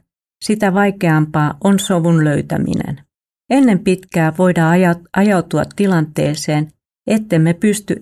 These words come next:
edes kuuntelemaan toista osapuolta. Tällä viikolla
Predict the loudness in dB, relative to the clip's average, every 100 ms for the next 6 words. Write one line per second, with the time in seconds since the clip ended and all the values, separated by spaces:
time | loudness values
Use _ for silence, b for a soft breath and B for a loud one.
0 | -2 0 -2 0 0 2 0 2 2 0
1 | 0 0 0 -2 -2 -2 -4 -8 -6 -6
2 | -6 -12 -16 _ _ _ _ _ _ _
3 | 0 2 2 2 2 2 0 0